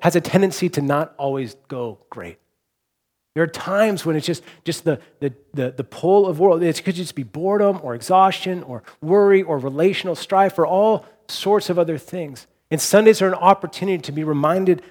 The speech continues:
of hope in the midst of a, of a world that often can be fractured. I love the way Mike Cosper says, he says this, he says, "Worship isn't merely a yes to the God who saves, but also a resounding and furious no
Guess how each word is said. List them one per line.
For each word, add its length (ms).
of 80
hope 360
in 100
the 60
midst 320
of 160
a, 40
of 260
a 40
world 340
that 100
often 320
can 140
be 100
fractured. 720
I 60
love 160
the 80
way 100
Mike 240
Cosper 380
says, 180
he 80
says 220
this, 140
he 40
says, 220
"Worship 600
isn't 280
merely 500
a 80
yes 400
to 100
the 80
God 320
who 160
saves, 600
but 100
also 380
a 60
resounding 720
and 120
furious 540
no 600